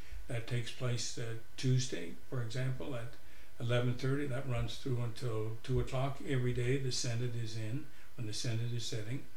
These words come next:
is in at two o'clock. It sets in normally between six and seven. And then you go to committees. Uh, committees start at seven fifteen, seven thirty,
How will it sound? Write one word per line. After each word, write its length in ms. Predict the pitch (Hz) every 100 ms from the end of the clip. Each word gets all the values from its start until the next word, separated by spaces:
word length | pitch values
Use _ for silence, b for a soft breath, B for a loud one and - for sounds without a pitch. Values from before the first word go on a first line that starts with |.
| B B B B -
is 200 | 123 127
in 160 | 117
at 160 | 110 107
two 160 | 131 123
o'clock. 460 | 123 127 127 - - B B B B
It 160 | - 117
sets 400 | - 147 - 143
in 160 | 127
normally 680 | 127 143 147 143 139 135 143 - 131
between 460 | 127 - 135 123 117
six 440 | - 147 127 -
and 160 | 135 120
seven. 560 | - 139 135 151 - - B B B -
And 160 | 127 120
then 160 | 123
you 80 | 120
go 160 | 117 120
to 80 | 110
committees. 640 | - 117 104 127 - - - -
Uh, 40 | 120
committees 380 | - 120 117 110
start 320 | - 120 117 113
at 140 | 107
seven 300 | - 113 113
fifteen, 480 | 120 113 131 123 123
seven 300 | 123 110 113
thirty, 380 | 139 131 139 143